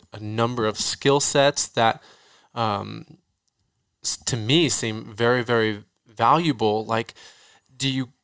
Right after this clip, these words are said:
do you have any, I don't, I don't wanna say resentment, 'cause it,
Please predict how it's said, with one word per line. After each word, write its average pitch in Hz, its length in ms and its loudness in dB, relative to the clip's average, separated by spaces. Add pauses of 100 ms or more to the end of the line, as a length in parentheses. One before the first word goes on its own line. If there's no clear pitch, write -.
(240)
do 135 120 -6
you 135 100 0
have 156 440 -2
any, 147 540 -2
I 123 80 -8
don't, 127 180 -14 (140)
I 139 60 -6
don't 151 200 -6
wanna 160 140 -2
say 120 220 -2
resentment, 104 880 -4
'cause 120 180 -6
it, - 300 -8